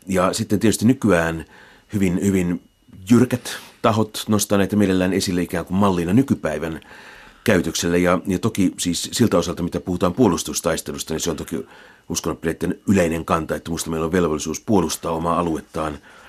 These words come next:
Mutta sitten kun näitä jakeita irrotetaan tästä kontekstista ja irrotetaan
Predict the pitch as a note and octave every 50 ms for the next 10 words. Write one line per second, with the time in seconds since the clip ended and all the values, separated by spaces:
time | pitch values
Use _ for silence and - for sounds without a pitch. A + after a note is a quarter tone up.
0 | - - - - _ _ - F#2 G#2 G2+ - - G2+ - - - G#2+ F#2+ F#2+ G2
1 | G2+ G2 F#2 G#2 G2+ - - A#2+ A#2 - A2+ F2+ - - - - _ D3+ C#3+ B2+
2 | G#2+ F#2 E2+ - E2+ - F2+ F2+ E2+ E2+ E2 - - - - C3+ G#2 - E2+ -
3 | - F2+ E2+ - - G2 G2+ A2+ G#2 F#2+ E2+ E2 D#2+ - F2+ E2+ E2 E2 D#2+